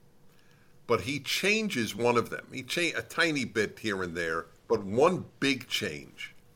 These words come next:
The reason for the Sabbath. It, when God gave the Ten Commandments in Exodus, he said, "The reason is I created the world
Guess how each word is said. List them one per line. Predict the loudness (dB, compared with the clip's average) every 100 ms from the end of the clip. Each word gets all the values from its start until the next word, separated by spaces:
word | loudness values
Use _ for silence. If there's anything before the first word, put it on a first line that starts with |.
| -20 -20 -20 -20 -20 -20 -20 -20 -4
The | 2
reason | 2 4 2 4 2 2
for | 0
the | 0 2
Sabbath. | 4 4 2 -2 -14 -20 -20 _ -20 -20 -20 -20 -20 -20 -20 -20 -20 -20 -20 -20 -16 0
It, | 4 6 4 4
when | 2 2
God | 4 8 12 10 10 4
gave | 4 4 2
the | -2
Ten | 2 2
Commandments | 2 0 4 4 2 -2 -4
in | -2 0
Exodus, | 2 2 0 0 -2 -6
he | -4
said, | 0 2
"The | 2
reason | 0 2 2 4 4
is | 6 6 4
I | 0
created | 0 -4 0 4 4 2 0
the | 0
world | 4 6 6 4